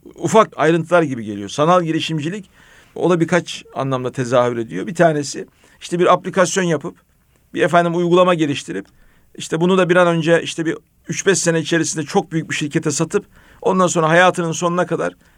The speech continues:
istediği şekilde yaşama noktasında bir efendim motivasyonu olan sanal girişimciler. Diğer taraftan da işte bu, e,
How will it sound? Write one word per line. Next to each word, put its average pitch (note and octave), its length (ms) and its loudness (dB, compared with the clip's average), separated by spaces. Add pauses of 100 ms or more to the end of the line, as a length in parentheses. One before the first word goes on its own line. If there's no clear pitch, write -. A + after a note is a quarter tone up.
istediği F3 380 -2
şekilde E3+ 280 2
yaşama E3 480 2 (460)
noktasında D3 540 0
bir C#3+ 80 2
efendim C#3 340 0
motivasyonu C#3+ 580 -2
olan B2+ 280 0 (400)
sanal D#3+ 340 2
girişimciler. B2 680 -10 (480)
Diğer F#3+ 240 6
taraftan G3 500 4
da B2 140 -2 (380)
işte F#3+ 260 -4
bu, F#3+ 220 0 (640)
e, B2 240 -2